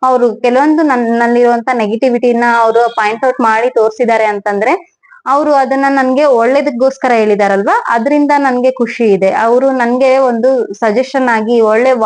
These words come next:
ವೆಲ್ ವಿಷರ್ ಆಗಿ ನನ್ಗೆ ಅವ್ರು, ಆ, ಕೆಲವೊಂದಿಷ್ಟನ್ನ ತಿದ್ದುಕೊಳ್ಳೋದ್ರ ಬಗ್ಗೆ ಹೇಳಿದ್ದಾರೆ ಅಂತ ನಾನ್ ಅದನ್ನ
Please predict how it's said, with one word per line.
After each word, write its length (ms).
ವೆಲ್ 200
ವಿಷರ್ 320
ಆಗಿ 260
ನನ್ಗೆ 380
ಅವ್ರು, 280
ಆ, 160
ಕೆಲವೊಂದಿಷ್ಟನ್ನ 800
ತಿದ್ದುಕೊಳ್ಳೋದ್ರ 600
ಬಗ್ಗೆ 340
ಹೇಳಿದ್ದಾರೆ 560
ಅಂತ 300
ನಾನ್ 220
ಅದನ್ನ 220